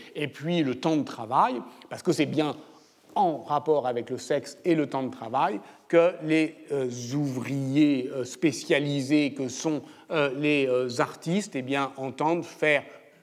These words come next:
comprendre qu'ils ne sont plus précisément, euh, de, euh, des travailleurs. C'est exactement, euh, la même chose, euh, dans une, euh, nouvelle, euh, de Matteo Bandello, qui met en scène,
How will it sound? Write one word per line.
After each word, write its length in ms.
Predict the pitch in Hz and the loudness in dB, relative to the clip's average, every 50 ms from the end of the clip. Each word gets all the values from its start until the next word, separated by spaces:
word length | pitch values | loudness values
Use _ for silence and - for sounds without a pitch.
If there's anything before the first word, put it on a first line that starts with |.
| _ | _
comprendre 640 | - 170 170 - - - 147 151 175 190 170 - - - - | 4 4 4 4 2 0 0 0 0 0 -2 -6 -10 -14 -4
qu'ils 300 | - 202 202 208 180 147 | 0 2 2 2 2 0
ne 80 | 135 | -2
sont 180 | 117 - - 104 | -4 -6 -10 -14
plus 240 | 98 - - 101 101 _ _ _ _ _ - | -14 -16 -20 -20 -20 _ _ _ _ _ -4
précisément, 680 | - 170 160 139 - - 135 120 127 113 110 107 107 - _ _ _ _ _ - | 0 0 0 0 -2 -6 -6 -6 -6 -6 -6 -8 -10 -14 _ _ _ _ _ -4
euh, 220 | 165 151 143 131 | -2 -2 -2 -2
de, 420 | 131 131 127 139 139 135 135 151 - - - | -4 -2 0 2 2 2 0 -2 -6 -6 -2
euh, 240 | 143 131 127 127 131 | 0 0 0 -2 -2
des 180 | 131 135 131 | -2 0 0
travailleurs. 480 | 127 - - 120 110 113 107 107 98 - - - - - - - _ | 0 0 0 0 0 0 -2 -4 -6 -8 -12 -20 -20 -20 -20 -20 _
C'est 160 | - 139 131 | 0 2 2
exactement, 600 | 127 123 135 127 127 147 143 147 143 135 123 - - - - - - | 2 2 0 0 2 2 2 2 2 0 0 -4 -8 -16 -12 -4 0
euh, 180 | 156 147 143 | 0 0 2
la 120 | 143 139 135 | 2 0 0
même 220 | 135 127 127 123 | 2 0 -2 -2
chose, 460 | 113 - - 165 175 190 190 185 190 - - - - - | 0 2 4 6 6 6 4 2 -2 -8 -14 -16 -6 0
euh, 180 | 160 151 147 139 | 0 2 2 2
dans 260 | 143 151 156 160 156 | 2 2 2 2 2
une, 300 | 135 143 151 151 147 143 | 2 2 2 2 4 4
euh, 200 | 139 131 123 107 - - - - - - - _ _ _ _ _ _ - _ - 247 | 4 4 4 2 0 -6 -14 -18 -20 -20 -20 _ _ _ _ _ _ -20 _ -4 0
nouvelle, 600 | 196 147 139 139 135 143 147 143 131 113 - - - - - - - | 4 4 4 4 4 4 4 4 2 0 -2 -6 -12 -18 -20 -14 -4
euh, 220 | 180 151 139 131 123 | 2 2 4 4 2
de 380 | 135 135 147 151 147 135 127 123 | 2 4 4 6 6 4 2 2
Matteo 480 | 135 131 127 123 127 143 143 139 139 | 0 0 -2 -2 0 2 2 2 2
Bandello, 800 | 131 123 123 120 123 123 120 135 147 170 196 202 208 214 226 214 | 2 0 0 0 0 2 4 4 4 6 4 4 4 4 2 0
qui 180 | - - 135 127 | -2 -4 -2 0
met 220 | 131 135 139 131 | 0 2 2 0
en 140 | 120 117 113 | 0 -2 -4
scène, 520 | - - - 151 151 147 135 123 110 107 | -4 0 2 4 4 4 2 0 -2 -6